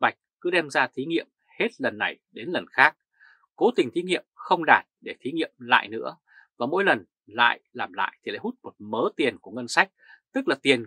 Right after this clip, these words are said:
của nhân dân cả nước. Quan tham của Bộ Công an thì đầy túi, chỉ có người dân là thêm khốn khổ. Cái của ông Tô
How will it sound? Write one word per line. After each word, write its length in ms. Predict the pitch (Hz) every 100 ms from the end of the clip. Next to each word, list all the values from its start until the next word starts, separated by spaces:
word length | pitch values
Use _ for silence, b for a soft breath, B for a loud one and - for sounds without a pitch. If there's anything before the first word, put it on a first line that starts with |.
| _
của 160 | - 107
nhân 180 | 135
dân 260 | 139 139 110 -
cả 160 | 120 90
nước. 240 | 104 131 _ _ _ _ _ _ _ _ _ _ _ _ _ _
Quan 200 | 135 127 -
tham 300 | 127 113 98 -
của 80 | -
Bộ 100 | -
Công 160 | 117
an 200 | 120 113 -
thì 100 | -
đầy 180 | 135 123
túi, 280 | 139 139 240 - _ -
chỉ 200 | - 123
có 80 | 208
người 200 | 175 123
dân 240 | 170 165 _ _
là 320 | 110 117 165 -
thêm 340 | 123 107 95 _ _
khốn 320 | - - 120 156
khổ. 300 | 104 - _ _ _ _ _ _ _ _ _ _ _ _ _ _ _ _ _ _ _ _ _ _ _ _ _ _ _ _ -
Cái 200 | 127 208
của 100 | 127
ông 160 | -
Tô 280 | - 160 143